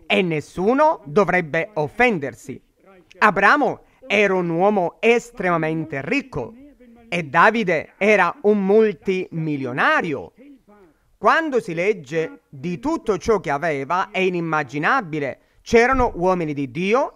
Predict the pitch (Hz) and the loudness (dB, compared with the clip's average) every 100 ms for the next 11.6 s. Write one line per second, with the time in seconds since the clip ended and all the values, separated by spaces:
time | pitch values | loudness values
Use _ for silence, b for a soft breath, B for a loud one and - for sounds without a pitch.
0 | 233 - 165 165 151 143 202 233 - 101 | -12 -4 0 0 0 0 -2 -2 -10 -20
1 | _ _ 269 277 _ _ _ _ _ _ | _ _ _ _ _ _ _ _ _ _
2 | 226 262 254 240 208 196 285 311 214 175 | -20 -20 -20 -8 0 2 2 2 0 -2
3 | 160 - - 147 170 175 170 160 165 143 | -4 -12 -20 -8 -4 -2 -2 -4 -4 -6
4 | 131 226 247 285 - 185 180 170 170 - | -8 -8 -8 -8 -2 0 0 -2 -6 -8
5 | 156 147 147 147 143 143 196 254 330 _ | -4 -2 -2 -2 -4 2 2 2 -2 _
6 | 202 190 185 208 240 _ _ - - b | _ _ _ -20 _ _ _ -20 -20 b
7 | - 208 208 180 170 180 190 202 190 170 | -6 -2 -2 -2 2 4 4 4 2 0
8 | - - 214 202 180 170 170 180 202 180 | -4 -2 0 2 0 0 2 0 0 -4
9 | - 240 226 _ _ - 208 - 196 190 | -6 -14 _ _ _ 0 0 2 4 4
10 | 180 175 175 170 165 - 165 175 156 135 | 2 -2 -2 0 -2 -2 -2 0 -2 -2
11 | 135 139 151 190 294 - | -4 -2 0 0 0 -4